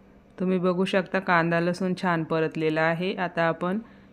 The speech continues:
चार पाच हिरव्या मिरच्या कट करून घातलेल्या आहे. मिरची तुम्ही तुमच्या आवडीनुसार घालू शकता. मिरची पण आपण आता परतवून घेऊ.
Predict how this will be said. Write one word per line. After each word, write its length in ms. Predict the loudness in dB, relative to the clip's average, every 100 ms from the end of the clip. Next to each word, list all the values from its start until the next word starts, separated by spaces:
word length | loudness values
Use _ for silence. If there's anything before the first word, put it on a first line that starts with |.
| -4
चार 220 | 4 6
पाच 280 | 6 4 2 2
हिरव्या 280 | 2 2 0
मिरच्या 340 | 0 -2 -4
कट 280 | 0 -2 0
करून 320 | 0 2 2
घातलेल्या 560 | 2 2 2 2 2 2
आहे. 300 | 0 -2 -4 -8 -20 -20 -20 -20 -20 -20 -4
मिरची 340 | -2 0 0 0
तुम्ही 260 | 2 2
तुमच्या 320 | 2 2 4 4
आवडीनुसार 580 | 4 4 0 0 0
घालू 260 | 2 2 0
शकता. 420 | 0 -2 -2 -4 -2
मिरची 380 | -2 -2 -2
पण 180 | 0 0
आपण 260 | 0 0 0
आता 200 | 0 -2
परतवून 560 | 0 0 0 0 0
घेऊ. 260 | 0 0 -2